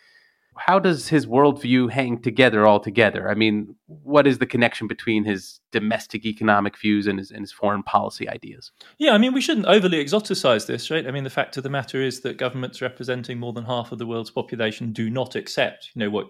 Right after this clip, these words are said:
Speaker 2: what you just
Speaker 1: Mm.
Speaker 2: quite reasonably described as the official Western view. They don't. Like, the vast majority, uh, the majority of people around the world are represented by
Speaker 1: Mm.
Speaker 2: governments which have taken a studiedly neutral, if not overtly skeptical view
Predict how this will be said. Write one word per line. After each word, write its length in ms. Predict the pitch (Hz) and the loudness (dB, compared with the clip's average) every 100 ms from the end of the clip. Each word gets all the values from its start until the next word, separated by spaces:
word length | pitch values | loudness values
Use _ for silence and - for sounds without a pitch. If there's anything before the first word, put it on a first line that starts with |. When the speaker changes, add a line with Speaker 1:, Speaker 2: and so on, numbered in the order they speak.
| - | -8
Speaker 2:
what 140 | 104 | -8
you 100 | 104 | -8
just 220 | 104 123 | -4 0
Speaker 1:
Mm. 260 | 107 107 - | 0 -2 -2
Speaker 2:
quite 240 | 127 120 - | -2 -2 -4
reasonably 380 | 120 117 104 104 | -8 -6 -6 -10
described 580 | - - - 113 104 101 | -14 -18 -8 -2 -2 -4
as 80 | |
the 80 | - | -8
official 420 | 101 - 120 110 | -8 -6 -6 -4
Western 360 | 107 98 - 110 | -4 -6 -6 -4
view. 140 | 151 | -4
They 120 | 104 107 | -2 2
don't. 320 | 160 107 - - | 2 2 -8 -12
Like, 160 | - 101 | -10 -6
the 100 | 110 | 0
vast 300 | 123 131 - | 2 2 0
majority, 640 | 127 - 143 127 147 117 - - - - - _ _ 160 | -6 -2 -2 -2 -4 -8 -8 -20 -20 -20 -20 _ _ -4
uh, 60 | 165 | 0
the 80 | 151 | 0
majority 520 | 156 156 208 233 233 | 2 6 10 8 6
of 120 | 190 | 0
people 260 | 208 196 175 | 2 2 2
around 220 | 151 147 | 4 4
the 80 | 139 | 4
world 220 | 151 135 | 4 4
are 40 | 131 | 4
represented 560 | 139 160 139 131 131 | 2 4 2 2 0
by 140 | 135 135 | 0 4
Speaker 1:
Mm. 20 | |
Speaker 2:
governments 380 | 131 110 127 - | 4 2 -2 -10
which 160 | - | -12
have 80 | 143 | -8
taken 420 | - 180 143 147 | 0 0 2 -2
a 60 | 135 | 0
studiedly 720 | - - 165 160 147 143 135 | 2 4 4 4 -4 -4 0
neutral, 640 | 156 220 - - 110 151 | 2 2 2 -4 -4 -4
if 160 | 143 - | -6 -4
not 200 | 147 135 | -2 2
overtly 520 | 143 131 147 135 139 | 2 2 2 2 -2
skeptical 680 | 131 - 147 - 127 - 123 | -4 2 2 0 -6 -4 -6
view 260 | 107 104 | -4 -6